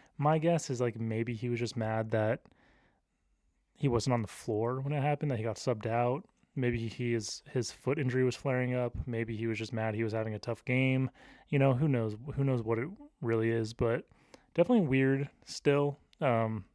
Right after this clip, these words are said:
doesn't, didn't really sit right with me. I felt like there was definitely something bigger going on, but it is what it is. So, um,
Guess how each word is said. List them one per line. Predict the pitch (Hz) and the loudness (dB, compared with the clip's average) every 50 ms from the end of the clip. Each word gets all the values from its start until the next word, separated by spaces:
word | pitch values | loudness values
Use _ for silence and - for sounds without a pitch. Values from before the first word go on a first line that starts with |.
| _ _ _ _ _ _ _ _ _ - | _ _ _ _ _ _ _ _ _ 2
doesn't, | 143 143 151 139 | 2 2 2 2
didn't | 143 185 214 | 2 2 2
really | 208 180 143 | 4 2 2
sit | - - - 139 143 151 | 0 0 0 0 0 0
right | 127 120 117 135 139 | 0 0 0 2 2
with | 139 139 | 0 0
me. | 147 143 143 | 0 0 0
I | 139 120 | 0 0
felt | - 135 131 131 | 2 4 4 4
like | 127 113 | 4 2
there | 120 | 0
was | 113 110 104 - - - | -2 -2 -4 -8 -8 -6
definitely | - 127 - 139 127 | -6 -4 -2 -2 -2
something | 113 - 139 127 120 110 | -2 -4 -4 -4 -4 -4
bigger | 107 107 113 110 117 | -4 -4 -4 -2 -2
going | 113 117 107 104 | -2 -2 -4 -4
on, | 104 107 117 120 135 147 156 | -4 -4 -4 -4 -4 -4 -4
but | 147 123 117 120 - - - - - - - - - - - - _ - | -2 -2 -2 -2 -2 -6 -12 -20 -20 -20 -20 -20 -20 -20 -20 -20 _ -2
it | 156 | 0
is | 131 113 | 0 2
what | 113 107 | 0 0
it | 101 | -2
is. | 104 110 120 - | -2 -4 -4 -2
So, | - 135 131 123 120 110 - - _ _ _ _ _ _ _ _ _ _ _ _ _ _ - - _ - - - - - - _ _ _ _ _ _ _ | 0 2 4 4 2 0 -4 -12 _ _ _ _ _ _ _ _ _ _ _ _ _ _ -20 -20 _ -20 -20 -20 -20 -20 -20 _ _ _ _ _ _ _
um, | - 120 117 113 113 113 120 127 | -2 0 0 0 -2 -4 -6 -10